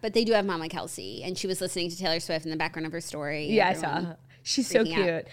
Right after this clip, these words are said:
Speaker 1: while
Speaker 2: Oh.
Speaker 1: she was tapping through Dumois.
Speaker 2: By the way, so Taylor and Andrea were, she's supposed to be with Donna and the Kelseys in Kansas City for that game, but then the shows in Rio got postponed, so her schedule got fucked up.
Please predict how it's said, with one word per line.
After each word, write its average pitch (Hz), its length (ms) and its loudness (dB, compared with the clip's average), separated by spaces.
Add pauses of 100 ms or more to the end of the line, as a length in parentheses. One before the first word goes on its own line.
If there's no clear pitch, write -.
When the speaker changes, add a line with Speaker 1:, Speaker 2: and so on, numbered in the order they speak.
(120)
Speaker 1:
while 196 140 4
Speaker 2:
Oh. 311 120 12
Speaker 1:
she 247 40 12
was 185 160 2
tapping 185 320 4
through 175 160 -4
Dumois. 165 460 -2 (220)
Speaker 2:
By 254 120 10
the 233 80 6
way, 175 320 6 (320)
so 254 220 2 (320)
Taylor 277 580 6
and 196 460 2 (800)
Andrea 180 640 4
were, 190 220 2 (100)
she's - 240 -4
supposed 220 300 4
to 202 40 -4
be 185 220 6
with 170 320 0
Donna 175 300 4
and 165 260 0
the 170 40 -4
Kelseys 160 680 0 (800)
in 196 300 2
Kansas 185 400 2
City 320 220 4
for 233 100 0
that 190 160 2
game, 190 180 2
but 185 120 -2
then 180 300 0
the 175 200 4
shows 170 300 2
in 175 100 -2
Rio 208 240 6
got 185 180 2
postponed, 220 400 -2
so 180 80 -4
her 170 80 -2
schedule 165 300 -2
got 156 160 -2
fucked 160 220 0
up. - 260 2